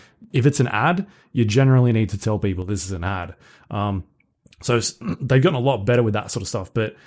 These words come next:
that's kind of what this is reading like. It's a collaboration between, uh, Xbox and Telstra to promote their content.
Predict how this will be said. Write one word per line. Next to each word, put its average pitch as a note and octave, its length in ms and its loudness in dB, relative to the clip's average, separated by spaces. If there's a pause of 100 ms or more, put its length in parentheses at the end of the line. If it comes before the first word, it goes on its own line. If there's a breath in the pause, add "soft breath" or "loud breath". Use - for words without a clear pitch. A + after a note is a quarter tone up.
(140 loud breath)
that's D3+ 240 -2
kind D#3 200 4
of G2+ 140 0
what A2 340 -2
this - 460 0
is G2 260 -2
reading A2+ 520 4
like. F#2+ 360 -8
It's A2 240 -4
a G2+ 320 0 (500 loud breath)
collaboration A#2+ 800 0
between, G2 580 -4 (400 soft breath)
uh, F#2 300 -6
Xbox G#2+ 600 -6
and F#2+ 100 -6
Telstra G#2+ 580 -4 (260 soft breath)
to - 100 -6
promote G#2 580 -2 (600)
their G2+ 540 -2 (120)
content. A2 640 -4